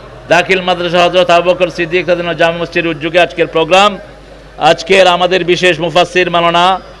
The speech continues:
মোকাররম হোসেন সাঈদী। কোথায় চলে গেছে? মাওলানা আরিফ আল মামুন।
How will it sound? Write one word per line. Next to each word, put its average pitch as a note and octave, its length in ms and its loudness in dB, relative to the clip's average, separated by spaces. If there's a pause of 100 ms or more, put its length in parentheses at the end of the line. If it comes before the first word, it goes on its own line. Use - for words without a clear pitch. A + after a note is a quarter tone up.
মোকাররম F3 400 0
হোসেন F3 300 -2
সাঈদী। E3 400 0
কোথায় E3 440 0 (240)
চলে E3+ 200 0
গেছে? E3+ 320 0 (560)
মাওলানা E3+ 380 2
আরিফ F#3+ 240 4 (560)
আল E3 140 -2
মামুন। E3+ 460 0